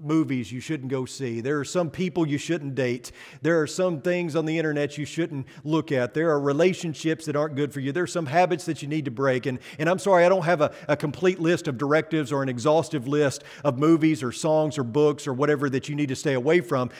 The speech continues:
but keep your eyes open. Put a filter on your mind and don't let anything cloud your vision or your judgment. That's what Peter is saying,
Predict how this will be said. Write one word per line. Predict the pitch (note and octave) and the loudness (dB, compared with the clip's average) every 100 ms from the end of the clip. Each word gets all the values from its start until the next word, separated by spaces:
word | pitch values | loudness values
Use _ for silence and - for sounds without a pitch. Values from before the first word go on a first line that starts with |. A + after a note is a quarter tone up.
| - | 0
but | A3 G#3+ | 0 0
keep | G3+ G#3+ G3 | -2 -2 2
your | F#3 | 2
eyes | F3 E3 E3 D3+ | 6 6 6 4
open. | F3 E3 D3 B2 | 0 2 0 -4
Put | - F3 | 0 2
a | C3+ | 0
filter | - G3+ A3 A3 G#3 G#3 | 4 8 8 6 2 4
on | F3+ F3 | 4 2
your | D3+ | 0
mind | C#3+ D#3 E3+ E3 | 2 6 6 4
and | D3+ | 2
don't | E3+ F3 | 2 2
let | E3+ E3+ | -2 0
anything | G3+ A#3+ G3+ F3 | 0 0 0 0
cloud | - F#3+ G#3+ F#3 | 4 6 6 4
your | F#3+ | 2
vision | E3 F#3+ D#3 F#3 | 6 6 6 2
or | F3 | 2
your | D#3+ D#3 | 0 0
judgment. | C3 C#3 A2 A2 | 0 -2 -2 -4
That's | D#3 E3+ | -2 -2
what | F#3 - | -4 -4
Peter | E3 D3+ | -4 -2
is | C#3+ C#3 | -4 -4
saying, | D3 B2+ | -6 -6